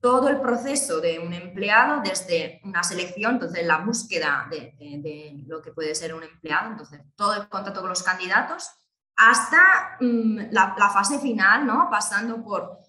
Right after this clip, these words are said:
eh, la, el onboarding, la formación, todo lo que puede ser la evaluación de estos perfiles.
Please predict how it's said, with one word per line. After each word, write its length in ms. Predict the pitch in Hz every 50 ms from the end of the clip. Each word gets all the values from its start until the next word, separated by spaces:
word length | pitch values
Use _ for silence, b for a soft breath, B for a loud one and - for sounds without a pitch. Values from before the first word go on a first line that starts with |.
| _ _ -
eh, 560 | 180 170 165 165 160 160 156 151 151 135 135 156
la, 400 | 160 160 156 151 151 147 - -
el 120 | 170 170
onboarding, 720 | 170 170 170 175 180 180 180 180 - 165 180 175 185 175
la 120 | 170 156 160
formación, 1080 | 175 170 165 160 165 160 165 - 180 190 180 180 180 180 180 185 180 180 - - - _ _ _ -
todo 140 | 185 180
lo 120 | 180 180 180
que 120 | 180 175
puede 260 | 170 175 170 170 170
ser 440 | 165 170 185 180 180 180 180 175 170
la 160 | 175 165 165
evaluación 640 | 165 165 165 165 165 165 165 165 - - 175 170 170
de 60 | 170
estos 300 | 165 165 - 165 156 - -
perfiles. 920 | 156 143 - - 202 208 208 196 190 185 185 190 185 - - - - _